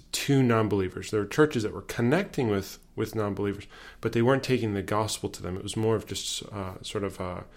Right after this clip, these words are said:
I don't know, ambiguous outreach that didn't have the gospel at the center of it. So we said, you know, "That's not there.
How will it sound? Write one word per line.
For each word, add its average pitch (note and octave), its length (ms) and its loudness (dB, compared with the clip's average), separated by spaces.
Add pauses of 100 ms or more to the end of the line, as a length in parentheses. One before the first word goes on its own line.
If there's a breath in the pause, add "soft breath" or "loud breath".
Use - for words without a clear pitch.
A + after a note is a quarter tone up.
(540 loud breath)
I A2+ 60 -2
don't A2 140 -2
know, G2 300 -2 (120)
ambiguous G#2+ 720 0
outreach G2+ 880 -2
that G2+ 240 -4
didn't A2+ 360 2
have G#2 280 -4
the G#2 80 -4
gospel F#2+ 400 -6
at - 80 -12
the - 80 -10
center G2 220 -8
of - 100 -10
it. - 140 -14
So A2 280 2 (560 loud breath)
we A2+ 220 4
said, A2+ 320 4
you A2 80 0
know, G2+ 120 2
"That's A2 200 2
not C3+ 260 6
there. A2 380 2